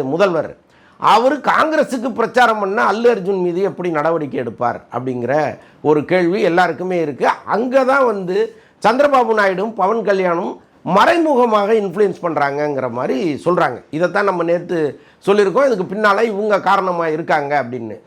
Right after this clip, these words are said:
அது எப்படி ஒரு மாநிலத்திலிருந்து இன்னொரு மாநிலத்துக்கு இன்ஃப்ளு-, அஹ், இன்ஃப்ளூயன்ஸ் பண்ண முடியும் அப்படின்னு பல பேர் கேட்கலாம். இப்போ தமிழ்நாட்டின் முதலமைச்சர் வந்து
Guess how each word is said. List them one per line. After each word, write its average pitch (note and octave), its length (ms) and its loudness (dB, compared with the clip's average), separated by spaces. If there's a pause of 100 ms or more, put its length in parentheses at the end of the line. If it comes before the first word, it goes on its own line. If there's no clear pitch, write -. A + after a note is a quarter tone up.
(180)
அது A3 240 2
எப்படி C4+ 260 0
ஒரு A#3 240 4
மாநிலத்திலிருந்து A3 800 0
இன்னொரு A#3+ 380 0
மாநிலத்துக்கு F#3 640 -2
இன்ஃப்ளு-, E3+ 500 -4
அஹ், D#3+ 200 4
இன்ஃப்ளூயன்ஸ் F3+ 420 -2
பண்ண F3 200 2
முடியும் D#3+ 340 -2
அப்படின்னு D3+ 340 -2 (440)
பல F#3+ 180 4
பேர் G3+ 140 2
கேட்கலாம். F#3 360 2
இப்போ A#3+ 400 -2
தமிழ்நாட்டின் G#3+ 640 0
முதலமைச்சர் F3 560 -4
வந்து A#2+ 320 -6